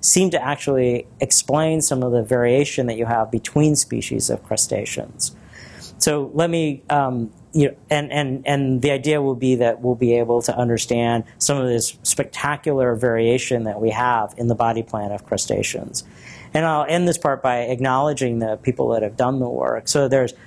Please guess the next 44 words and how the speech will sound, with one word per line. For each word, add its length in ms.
the 140
group 160
of 80
people 380
that 100
have 120
specifically 680
worked 180
on 140
the 100
U 20
B 160
X, 460
um, 300
gene, 320
but 180
I 80
really 220
also 200
want 220
to 120
acknowledge 440
the, 100
the, 120
um, 220
incredible 420
people 380
in 80
the 160
lab 200
over 160
the 160
years 140
that 120
have 120
worked 240
on 160
parhyla, 460
different 260
aspects 400
that 100
have 160
developed 480
it 80